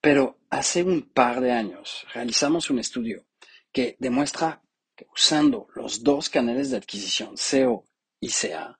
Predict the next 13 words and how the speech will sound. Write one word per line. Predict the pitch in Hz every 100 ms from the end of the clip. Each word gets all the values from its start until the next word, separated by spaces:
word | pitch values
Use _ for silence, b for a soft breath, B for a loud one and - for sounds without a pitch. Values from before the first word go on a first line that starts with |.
| _
al | - 131
mismo | 120 117 113
tiempo, | 104 117 98 - _ _ _ _ _ _ _ _
con | - 123
un | 123
posicionamiento | 113 120 104 - 120 127 143 143 143 127
en | 107 95
top | _ 151 -
tres, | - 117 101 - -
solo | - - 147 143 139
haciendo | - - 120 123
sea, | - 110 98 101 b b b
llega | 113 120 135 139 131 -